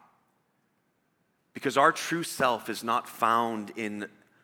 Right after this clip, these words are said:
a self-identity in the world. It is only found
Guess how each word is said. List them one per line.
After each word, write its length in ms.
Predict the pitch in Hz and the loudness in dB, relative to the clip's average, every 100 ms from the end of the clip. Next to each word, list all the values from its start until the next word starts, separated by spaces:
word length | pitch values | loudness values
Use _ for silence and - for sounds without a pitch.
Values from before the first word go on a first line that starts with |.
| - | -16
a 80 | - | -12
self-identity 1300 | - 139 127 - - 107 101 107 107 101 101 101 | -2 2 2 2 0 0 0 -2 -4 -8 -6 -6
in 140 | 101 98 | -8 -10
the 60 | 90 | -10
world. 320 | 98 95 95 | -8 -6 -6
It 100 | 98 | -6
is 160 | 90 - | -8 -10
only 380 | 117 127 131 120 | -6 -4 -2 -2
found 560 | 107 - 101 98 98 | -4 -8 -8 -8 -12